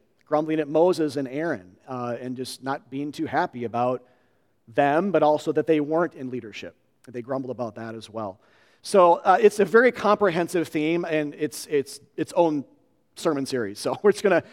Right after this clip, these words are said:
scratch the surface today, but there are a couple of places, especially in the book of Numbers, where this comes up. And so I'll just go through this kinda quickly in, uh, eleven and sixteen. First of all, in eleven, it says, "And again, the Israelites started complaining and said, 'If we only had meat to eat.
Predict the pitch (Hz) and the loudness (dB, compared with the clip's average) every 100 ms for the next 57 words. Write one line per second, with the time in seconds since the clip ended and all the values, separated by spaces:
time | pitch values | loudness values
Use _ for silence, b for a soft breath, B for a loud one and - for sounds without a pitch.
0 | B - - 233 - 208 - 196 196 - | B -4 4 4 4 0 0 2 0 0
1 | 156 156 156 170 165 254 262 226 220 202 | 2 2 2 -2 0 0 4 4 4 2
2 | 196 196 170 175 - 196 208 165 175 147 | 2 2 -2 0 0 0 -4 -4 -4 -4
3 | 151 160 160 165 113 120 - _ b b | -6 -6 -4 -4 -8 -10 -16 _ b b
4 | b 165 175 165 - 170 151 151 135 117 | b 0 2 0 -4 -6 -2 2 0 0
5 | 123 - 139 139 139 135 143 - 160 156 | -8 -2 0 0 0 -6 -4 -2 0 -2
6 | 151 170 147 175 - 170 156 127 120 - | -4 -6 -6 -6 -4 -2 -2 -4 -10 -14
7 | 123 123 156 156 139 - 151 147 b b | -10 0 0 0 -10 -8 -6 -6 b b
8 | b b 147 190 180 180 165 156 175 190 | b b 0 2 6 6 6 6 6 6
9 | 165 151 151 165 165 185 170 196 180 220 | 4 -2 2 4 4 0 0 2 4 4
10 | 226 185 180 180 175 - 160 - 247 277 | 6 4 4 2 -4 -4 -14 -6 -2 0
11 | 156 123 143 165 b b b 170 165 190 | 0 -2 -6 -8 b b b 0 4 2
12 | 180 180 220 262 277 196 226 196 175 214 | 4 4 4 4 2 6 6 6 0 -2
13 | - 147 131 113 98 | -4 -12 -12 -14 -16